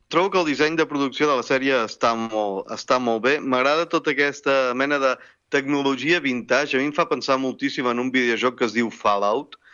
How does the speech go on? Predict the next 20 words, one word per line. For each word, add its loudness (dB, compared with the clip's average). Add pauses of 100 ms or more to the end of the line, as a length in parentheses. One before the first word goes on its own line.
(200)
i -4
tota 2
la, 2 (240)
la 0
sèrie 0
de 0
jocs -4
que 0
van 0
venir 0
després, 0 (380)
perquè 2
és 0
aquesta -2
mena 0
de, 2 (500)
de -2 (600)
tecnologia 0 (260)
retro, 0
però 0